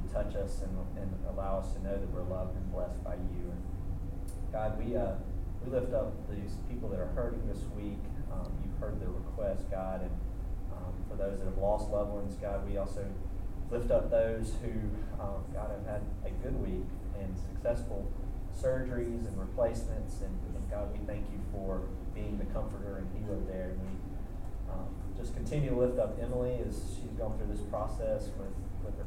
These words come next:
P H D, and just tomorrow's a big day. And God, we just pray for everything to be, uh,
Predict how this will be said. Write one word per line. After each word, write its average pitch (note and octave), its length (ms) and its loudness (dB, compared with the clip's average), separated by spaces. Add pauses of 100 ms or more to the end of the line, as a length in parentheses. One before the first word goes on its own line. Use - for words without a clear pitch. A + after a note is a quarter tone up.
(100)
P - 60 -2
H - 260 -2
D, C3 280 0
and F#2+ 140 0
just - 280 -2
tomorrow's A2 400 2
a A2 40 -2
big A2 240 0
day. G#2 180 2
And G2+ 100 0
God, G2+ 160 2
we G2+ 120 0
just - 140 -2
pray A#2 120 0 (120)
for G2+ 160 -2 (540)
everything A#2 580 0 (180)
to - 60 -4 (100)
be, G#2 280 0
uh, G#2 220 0